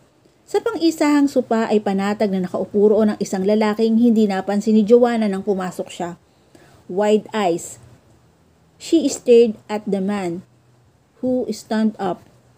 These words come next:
and walked toward her. May katamtamang taas at laki ng katawan. Magandang lalaki at mukhang negosyante. Naka-long sleeve, polo shirt ito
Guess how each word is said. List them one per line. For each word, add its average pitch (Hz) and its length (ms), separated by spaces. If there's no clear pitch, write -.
and 208 240
walked 220 240
toward 180 400
her. 170 240
May 415 160
katamtamang 294 680
taas 180 460
at 214 160
laki 240 240
ng 254 100
katawan. 202 600
Magandang 208 400
lalaki 214 640
at 202 160
mukhang 180 240
negosyante. 202 800
Naka-long 262 400
sleeve, 214 480
polo 202 240
shirt 214 240
ito 226 400